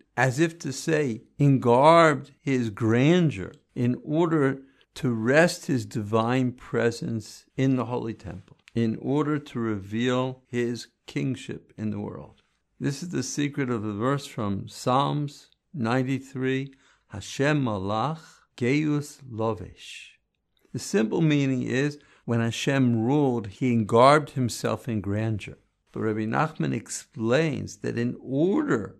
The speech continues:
to reveal his kingship, he engarbed, he constricted his greatness, his grandeur, in order that we be able to perceive and receive his kingship on us.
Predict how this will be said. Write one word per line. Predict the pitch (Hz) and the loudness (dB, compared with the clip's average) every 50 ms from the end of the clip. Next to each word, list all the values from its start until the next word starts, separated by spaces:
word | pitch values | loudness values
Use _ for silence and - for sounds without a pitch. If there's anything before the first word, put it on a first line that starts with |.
| _ _ - | _ _ -8
to | - 131 | -4 -2
reveal | 127 123 117 113 98 98 104 113 131 160 180 190 190 180 165 160 151 139 | 0 0 0 0 -2 -4 -2 2 4 4 4 4 2 2 0 -2 -4 -8
his | 123 104 104 127 131 123 113 107 101 95 - - _ _ | -10 -8 -2 0 2 2 2 0 -2 -6 -8 -12 _ _
kingship, | - - - 139 127 110 101 90 - - - 92 92 - - _ _ _ | -20 -14 -8 -8 -6 -6 -8 -10 -14 -14 -12 -12 -12 -14 -16 _ _ _
he | _ - 151 - 147 147 | _ -4 -2 2 4 6
engarbed, | 135 123 107 107 123 117 123 143 160 160 143 117 104 113 107 104 110 - - _ | 6 6 4 4 4 6 8 8 8 8 8 6 2 0 -4 -6 -12 -16 -20 _
he | _ _ 127 | _ _ -10
constricted | 117 - - 135 127 120 - - - - - 113 127 151 156 156 - - 127 120 120 110 110 104 101 | -10 -2 0 0 2 2 0 -4 -6 -8 -4 0 2 2 2 0 -4 -4 -2 -2 -2 -4 -6 -10 -8
his | 117 107 95 - _ _ _ | -8 -8 -8 -10 _ _ _
greatness, | - - 95 98 117 120 127 123 - - - 95 - - - - - - | -12 -8 -4 0 2 2 2 2 -2 -8 -14 -16 -16 -16 -20 -20 -20 -12
his | _ 113 104 98 | _ -8 -8 -8
grandeur, | 101 - 92 98 117 117 117 117 110 98 - - - _ _ _ - | -8 -8 -4 -4 -2 -2 -2 -2 -4 -4 -8 -14 -20 _ _ _ -4
in | 131 139 | -4 -2
order | 147 151 165 156 156 | 0 0 0 0 0
that | 151 139 | -2 0
we | 139 147 151 | 0 0 0
be | 147 156 147 135 | 0 -2 0 0
able | 139 151 151 151 147 143 | 0 0 0 0 -4 -4
to | 147 - 135 | -4 -6 -8
perceive | 120 - _ - 127 120 - - - - - 139 147 175 185 180 165 135 110 98 87 - - - | -8 -8 _ -4 -4 -4 -4 -4 -8 -6 -2 0 0 2 2 2 0 0 0 -2 -4 -8 -10 -6
and | 120 120 127 | -4 -2 -2
receive | 127 123 117 113 - - - 139 156 160 156 147 127 117 - - - _ _ _ _ _ | -2 -2 -4 -6 -8 -8 -4 -2 0 0 2 2 0 0 -2 -6 -14 _ _ _ _ _
his | _ - 120 120 117 107 - - - _ | _ -2 0 0 0 -2 -6 -12 -20 _
kingship | - - 165 170 175 151 - - 123 110 - - - | 0 2 2 4 4 0 -2 -4 -6 -6 -8 -8 -4
on | 123 156 170 165 127 | 0 2 2 2 0
us. | 78 - - _ - - - | -4 -8 -16 _ -20 -20 -20